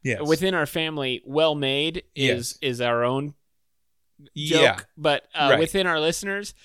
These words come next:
Speaker 2: they love it when we're talking about a rated R movie and you say, "I definitely wouldn't bring kids to this." <laughs>
Speaker 1: Yeah, yeah. Shout out to
Speaker 2: <laughs> Yeah.
Speaker 1: everybody
Speaker 2: And
Speaker 1: named Eric. Um,
Speaker 2: <laughs>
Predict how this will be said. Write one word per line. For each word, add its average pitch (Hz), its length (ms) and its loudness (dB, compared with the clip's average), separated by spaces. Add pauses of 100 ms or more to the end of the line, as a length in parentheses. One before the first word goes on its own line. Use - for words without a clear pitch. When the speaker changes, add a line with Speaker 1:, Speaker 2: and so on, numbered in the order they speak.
(220)
Speaker 2:
they 160 140 4
love 175 200 4
it 160 60 -2
when 151 200 -4
we're 143 100 -4
talking 147 340 -2
about 135 240 2
a 127 80 0
rated 131 340 0
R 127 240 4
movie 127 400 -2
and 120 120 -2
you 123 160 -2
say, 123 420 2
"I 180 140 2
definitely 226 340 2
wouldn't 190 260 4
bring 165 280 2
kids 190 380 2
to 120 120 -6
this." - 520 2
<laughs> - 60 -12
Speaker 1:
Yeah, 415 160 8 (560)
yeah. 131 180 4 (560)
Shout 220 380 2
out 190 220 4
to 147 280 -2
Speaker 2:
<laughs> - 0 -
Yeah. 143 120 -2
Speaker 1:
everybody 139 560 2
Speaker 2:
And 117 100 -6
Speaker 1:
named 120 300 0
Eric. 117 400 2 (340)
Um, 170 320 8
Speaker 2:
<laughs> 453 60 0